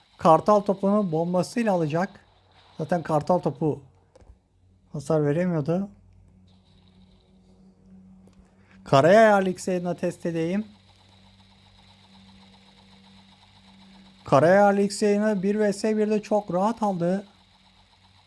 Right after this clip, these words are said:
Bakalım koç binicini şu aşağıda gördüğünüz orduyu da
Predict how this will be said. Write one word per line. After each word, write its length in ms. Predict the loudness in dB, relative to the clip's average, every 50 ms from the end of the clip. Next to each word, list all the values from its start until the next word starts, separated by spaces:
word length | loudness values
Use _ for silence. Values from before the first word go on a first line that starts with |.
| _ _ -20 -20 -20 -20 -20 -20 -20 -20 -20 _ _ _ _ _ _ _ _ _ _ _ _ _ _ _ _ _ _ _ _ _ _ _ _ _ _ _ _ _ _ -6
Bakalım 360 | -4 0 2 2 2 2 0
koç 320 | 0 2 2 2 2 0 -2
binicini 320 | -2 0 0 -2 -4 -6
şu 180 | -6 -4 -4 -2
aşağıda 360 | -2 -2 -4 -4 -4 -4 -2
gördüğünüz 460 | -2 -2 -2 -2 -2 -2 -2 -2 -2
orduyu 320 | -4 -4 -4 -4 -4 -2
da 220 | -2 -2 -2 -4